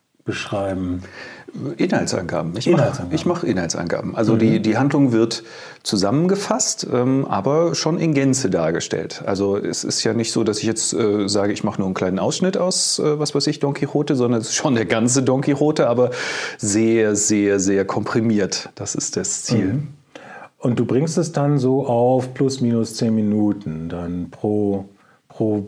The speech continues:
Speaker 1: Band, nein, pro Werk, also tatsächlich.
Speaker 2: Pro
Speaker 1: Ja.
Speaker 2: Werk, genau, das ist das
Speaker 1: Mhm.
Speaker 2: Ziel, ja.
Speaker 1: Mhm. Äh, ich persönlich bin ein ganz großer Fan davon und ich bin damit auch überhaupt nicht alleine. Du hast da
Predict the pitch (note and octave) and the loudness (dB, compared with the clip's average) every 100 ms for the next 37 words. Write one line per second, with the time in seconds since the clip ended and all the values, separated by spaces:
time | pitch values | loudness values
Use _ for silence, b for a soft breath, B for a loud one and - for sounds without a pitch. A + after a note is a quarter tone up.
0 | - B2 A2 E2 D#2+ C3+ A#2+ - A2+ G2+ | -4 -2 0 -2 -4 -2 -2 0 -2 -2
1 | F#2 F#2 C3+ D#3 D#2+ - - - F#2 F#2+ | -4 -2 0 0 -4 -10 -12 -10 -10 -10
2 | F2 - E2 - E2+ F#2 E3+ A#2+ E2+ - | -12 -12 -14 -16 -12 0 4 4 4 0
3 | C#3+ A2 F#2+ A#2 A2+ G#2 D3 A#2 F#2 - | 2 4 4 4 4 4 2 2 0 -2
4 | - B2 G2+ G#2 B2+ - B B B B | -6 -2 0 0 -4 -6 B B B B
5 | B B _ C#3 C3 C3+ G3 G3 D#3+ C3+ | B B _ 0 0 2 0 2 0 2
6 | C#3 D3+ D3 D3 C3+ C3 A#2 A2+ A#2 C3 | 4 4 2 2 2 2 2 2 2 0
7 | - A#2+ B2 A2 G2+ - A#2 C#3+ D3 C#3+ | 0 -2 2 -2 -2 -2 0 2 2 0
8 | D3 C#3 B2 G#2 - B2+ A#2+ B2 A#2+ A#2 | 0 2 0 -2 0 2 4 2 0 -2
9 | F#2 B2 B2+ B2 - G2 F#2+ B2 D#3+ B2+ | 0 -2 -2 -4 -2 -2 0 2 2 2
10 | A2+ A#2 - B2 A#2 | 0 0 -2 0 2